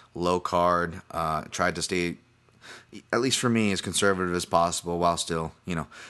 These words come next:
presenting you with some entertainment slash personal plays and put a half unit on that, as well as, by the way, put a half unit on Tisa Torres' decision. Unfortunately, I didn't get a nice number on that. It was minus one ninety, but that one I even feel stronger about as far as decision goes.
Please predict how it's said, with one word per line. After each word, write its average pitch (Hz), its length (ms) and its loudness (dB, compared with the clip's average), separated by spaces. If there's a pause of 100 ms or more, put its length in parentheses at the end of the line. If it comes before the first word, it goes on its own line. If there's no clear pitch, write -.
(180)
presenting 92 400 0
you 90 120 0
with 85 100 0
some 85 260 -2
entertainment 87 600 -4
slash 80 400 -2
personal 82 680 -2
plays 78 540 -4
and 78 460 -12
put 87 140 -8
a - 40 -8
half 87 280 -2
unit 80 320 -8 (600)
on 92 240 2
that, 95 240 2
as 92 180 -2
well 120 200 4
as, 110 60 0
by 101 180 6
the 101 80 0
way, 98 240 4
put 90 160 -4
a 85 60 2
half 95 260 2
unit 92 240 2
on 82 160 -2
Tisa 90 340 -2
Torres' 117 340 4
decision. 85 380 -2
Unfortunately, 98 520 0
I 87 60 2
didn't 82 120 -4
get 80 100 -2
a 78 40 -4
nice 80 240 -4
number 78 280 -4
on 78 140 -6
that. 92 260 2
It 73 80 -8
was 76 240 -8
minus 85 540 0
one 80 280 -6
ninety, 87 340 -2
but 78 260 -6
that 92 220 4
one 82 100 0
I 80 140 0
even 73 160 -8
feel 73 180 -8
stronger 87 480 0
about 80 260 0
as 69 120 -6
far 78 240 -2
as 76 100 -8
decision 73 480 -6
goes. 98 480 2